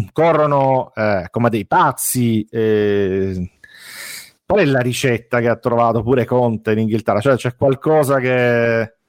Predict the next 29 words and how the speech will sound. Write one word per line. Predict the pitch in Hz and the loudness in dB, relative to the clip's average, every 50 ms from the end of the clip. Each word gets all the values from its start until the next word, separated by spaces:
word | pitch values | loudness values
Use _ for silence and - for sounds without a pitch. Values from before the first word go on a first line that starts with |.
| _ _ _ _ _ - - _ | _ _ _ _ _ -20 -20 _
No, | _ 131 | _ -2
ovviamente | 123 113 113 113 127 127 - 110 | 0 0 2 0 0 -2 0 -2
non | 110 113 110 | 0 0 0
mi | 113 120 117 117 120 | 0 0 0 2 2
riferisco | 120 127 123 127 127 135 139 127 - - - 127 | 2 2 2 2 0 2 0 0 -4 -2 -2 0
a | 120 117 117 117 110 110 110 104 - - | 2 2 2 2 0 0 0 -2 -4 -6
umidità | 120 113 113 123 127 120 123 127 123 135 127 131 127 | -8 -4 -2 0 0 0 0 0 0 2 2 2 0
di | 113 117 123 | 0 -4 -4
Vinovo, | 123 127 127 123 131 131 135 135 131 127 127 120 | -2 -2 -2 0 0 0 2 2 2 0 0 0
quelle | 120 120 117 113 | 0 -2 -2 -4
puttate | 120 123 - - 123 123 123 120 120 | -4 -8 -4 -2 0 0 2 2 0
che | 117 113 | 0 -2
si | - - 120 | -2 -4 -4
sentivano | 113 123 120 117 - 120 120 123 123 | -2 -2 -2 0 -2 0 2 2 2
lì, | 123 117 107 - - - - - - - _ | 0 -2 -4 -8 -12 -14 -14 -14 -14 -10 _
ma | 127 131 131 127 | -2 0 0 0
è, | - 143 143 143 143 139 - | 0 2 2 2 2 0 0
è | 127 123 120 120 123 | 0 0 0 0 0
la | 123 120 127 117 | 0 0 0 0
capacità | - 139 120 135 123 - 139 127 135 135 139 135 | 0 -2 -2 -2 -2 -2 -2 -2 0 0 0 0
di | 123 123 127 127 123 123 123 123 123 120 113 - _ _ - - - | -2 -4 -2 -2 0 0 0 0 -2 -4 -8 -14 _ _ -20 -12 -4
essere | - 127 120 - - - 135 127 127 127 - | -4 -2 -2 -2 -4 -2 0 0 0 0 0
sempre, | - 156 139 135 127 - - 131 131 127 127 123 123 120 | 0 -2 0 -2 -2 -2 -2 0 0 2 2 2 0 0
di | 117 120 | -2 -2
giocare | 110 123 120 135 123 117 | -2 0 0 0 0 0
sempre | - 143 135 131 - - 127 123 | 0 -2 -2 -2 -2 0 0 2
a | 120 | 0
certi | 120 - - 139 131 123 - - - 131 | 0 -2 -2 0 0 0 -2 -4 -2 0
ritmi, | 123 127 131 123 - _ _ - 127 127 123 123 127 127 123 123 | 0 0 0 -2 -4 _ _ -4 -2 0 0 2 2 0 0 -2